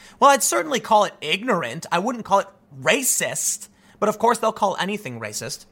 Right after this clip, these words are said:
This is easily the defining moment of today's Dem debate, and it deserves more media scrutiny.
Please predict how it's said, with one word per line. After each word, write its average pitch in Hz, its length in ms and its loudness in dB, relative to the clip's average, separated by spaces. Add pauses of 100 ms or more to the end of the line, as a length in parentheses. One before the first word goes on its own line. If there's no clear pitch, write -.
(800)
This 214 120 4
is 202 100 0
easily 226 500 0 (360)
the 226 80 4
defining 247 440 2
moment 226 400 2
of 139 100 -10
today's 160 280 -4
Dem 151 220 -4
debate, 151 360 -4 (260)
and 160 100 -4
it 180 40 -6
deserves 220 340 2
more 226 180 2
media 196 280 0
scrutiny. 147 560 -6